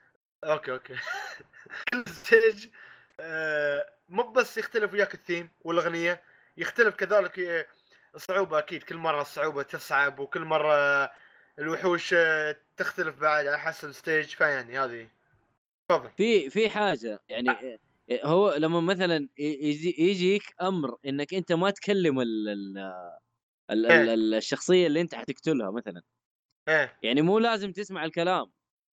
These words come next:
Speaker 2: تقدر ما تسمع الكلام وتسوي البطيط براحتك.
Speaker 1: صح، صح. في، في
Speaker 2: وهنا
Speaker 1: اختيارات.
Speaker 2: تختلف الأحداث.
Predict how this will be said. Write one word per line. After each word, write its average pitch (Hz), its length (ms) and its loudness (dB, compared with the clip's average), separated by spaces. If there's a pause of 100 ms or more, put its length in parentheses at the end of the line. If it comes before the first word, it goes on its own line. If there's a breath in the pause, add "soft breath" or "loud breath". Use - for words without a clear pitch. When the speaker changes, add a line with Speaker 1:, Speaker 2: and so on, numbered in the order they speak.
Speaker 2:
تقدر 202 320 2
ما 240 140 2
تسمع 190 320 -2
الكلام 185 380 2
وتسوي 190 380 2
البطيط 156 720 -2
براحتك. 151 600 0
Speaker 1:
صح، - 80 -20
صح. 160 200 0 (280)
في، 247 260 2
في 143 60 -2
Speaker 2:
وهنا 220 260 4
Speaker 1:
اختيارات. 190 280 4
Speaker 2:
تختلف 202 200 4
الأحداث. 175 540 0